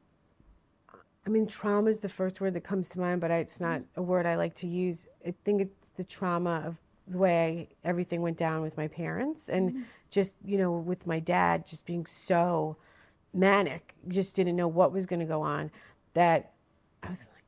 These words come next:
Speaker 1: "I'd rather be alone than ever be in a situation like this."
Speaker 2: Mm.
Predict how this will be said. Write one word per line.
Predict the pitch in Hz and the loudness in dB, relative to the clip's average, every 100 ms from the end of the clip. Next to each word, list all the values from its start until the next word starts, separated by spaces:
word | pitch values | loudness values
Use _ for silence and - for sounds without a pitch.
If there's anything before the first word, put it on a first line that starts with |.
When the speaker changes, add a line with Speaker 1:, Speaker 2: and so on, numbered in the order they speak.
| - | -10
Speaker 1:
"I'd | 185 | -8
rather | 185 185 185 | -4 -4 -4
be | 185 196 | -2 0
alone | 180 170 170 185 214 | 2 0 -2 -2 -2
than | 190 | -4
ever | - 165 | -4 -4
be | 165 165 | -4 -4
in | |
a | 165 | -6
situation | - 156 160 160 - 165 | -8 -8 -6 -4 -4 -6
like | 143 151 | -8 -6
this." | - 160 - | -8 -8 -12
Speaker 2:
Mm. | 220 | -16